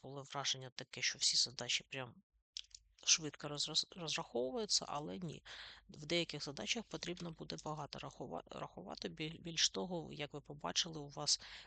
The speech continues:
в деяких задачах не одне запитання, а декілька, тому що потрібно... Мабуть, розв'язувати одну задачу з декількома пунктами.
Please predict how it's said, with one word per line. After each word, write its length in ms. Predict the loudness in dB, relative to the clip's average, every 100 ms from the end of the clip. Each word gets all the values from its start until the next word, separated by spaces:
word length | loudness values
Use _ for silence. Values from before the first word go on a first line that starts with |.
| -12
в 60 |
деяких 420 | -2 0 0 -2 -2
задачах 580 | -2 0 2 0 -2 -14 -18 -18 -8
не 320 | -2 0 0
одне 360 | -2 -2 -2 -4 -8 -20 -20 -4
запитання, 680 | -4 -4 -8 -6 -4 -6 -6
а 140 | -6
декілька, 480 | -4 -4 -4 -8 -12 -10
тому 240 | -8 -2
що 160 | -2 -2
потрібно... 520 | -8 -6 -4 -4 -6 -10 -18 -20 -6
Мабуть, 340 | -6 -4 -4 0
розв'язувати 680 | 2 2 2 2 2 -4
одну 220 | -2 -2 0
задачу 420 | 0 0 0 -2
з 60 |
декількома 480 | -6 -6 -8 -8 -10
пунктами. 520 | -12 -14 -14 -16 -16